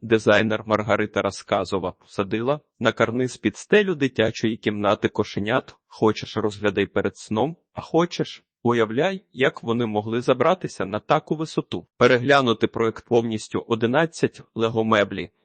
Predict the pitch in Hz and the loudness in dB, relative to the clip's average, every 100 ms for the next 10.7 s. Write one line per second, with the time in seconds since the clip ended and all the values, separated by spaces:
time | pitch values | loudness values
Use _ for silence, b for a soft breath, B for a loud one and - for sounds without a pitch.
0 | _ 202 214 143 - 117 107 110 - 147 | _ -4 2 2 2 -2 0 0 2 0
1 | 156 185 151 120 - 110 117 127 131 135 | 2 0 0 -2 -4 -2 0 -2 -4 -2
2 | 117 120 117 110 - _ 110 107 104 113 | -2 -2 -2 -4 -8 _ 0 0 0 -4
3 | 117 113 110 - 113 117 117 117 113 - | -2 -4 -4 0 0 0 -2 -4 -4 2
4 | 110 107 - 110 104 104 110 101 104 107 | 2 2 -2 -2 0 -2 -2 -2 -4 -4
5 | 101 85 87 - _ _ - 113 110 139 | -6 -4 -8 -8 _ _ -2 0 2 4
6 | 120 120 - 117 120 - - 113 - 107 | 4 2 -2 2 2 2 -2 -2 0 0
7 | 98 - 110 101 131 147 - 131 135 120 | -2 -4 -4 -2 -2 -2 -4 -2 0 2
8 | 110 - 107 104 107 107 - 117 156 165 | 2 0 -2 -2 -2 -6 -6 -4 -4 -2
9 | 156 - 107 110 - 113 107 - 107 - | -4 -2 -2 0 2 2 2 -4 -6 -6
10 | - 110 - 85 98 107 165 | -6 -6 -6 -6 -4 -4 -6